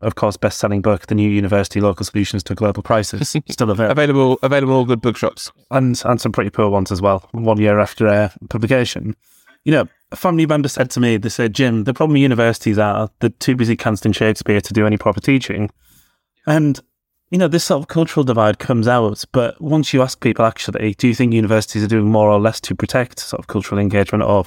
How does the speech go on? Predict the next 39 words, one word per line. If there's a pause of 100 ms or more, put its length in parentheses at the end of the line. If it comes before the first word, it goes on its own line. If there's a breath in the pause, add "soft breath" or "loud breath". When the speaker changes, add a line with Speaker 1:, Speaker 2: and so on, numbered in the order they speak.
Speaker 1:
freedom
of
speech,
whatever
you
want
to
call
it?" (720)
the
response
is
much
more
divided.
So
when,
what
might
universities
do
differently? (580)
It
is
probably,
oddly
enough,
demonstrating
the
value
to
the
students
they
have
today (600)
as
a
means